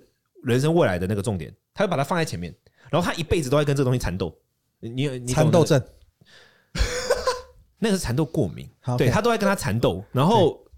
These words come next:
Speaker 1: 透过这个过程，就是他会一直深陷在，他会做很多的内耗跟无谓的事情。然后其实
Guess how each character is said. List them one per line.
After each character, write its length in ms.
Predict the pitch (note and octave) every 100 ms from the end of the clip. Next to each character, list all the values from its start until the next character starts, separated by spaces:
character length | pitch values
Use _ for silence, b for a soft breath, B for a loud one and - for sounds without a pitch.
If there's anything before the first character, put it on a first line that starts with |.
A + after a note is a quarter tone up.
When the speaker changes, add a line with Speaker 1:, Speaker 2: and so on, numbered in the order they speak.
| -
Speaker 1:
透 100 | D4
过 100 | C4
这 80 | B3+
个 80 |
过 160 | A3 A3
程， 160 | B2+ C3
就 80 |
是 120 | E3 D#3+
他 200 | - A#3
会 180 | A3+ F3+
一 120 | G#3+
直 240 | - G3+
深 380 | F3 - G3 F3+
陷 200 | F#3 E3+
在， 80 | D#3+
他 140 | A3+
会 80 | A3+
做 220 | A3+ A#3
很 180 | - G2
多 160 | C#3+ D#3
的 240 | B2 G2 B B B B
内 180 | A#3+ F#3+
耗 200 | G3+ D#3+
跟 120 | D3
无 180 | A#2+ A#2+
谓 180 | C#3+ G2
的 40 |
事 160 | - G2+
情。 200 | - - _
然 120 | D3
后 40 | F#3
其 180 | C#3+
实 340 | B2+ B2 A#2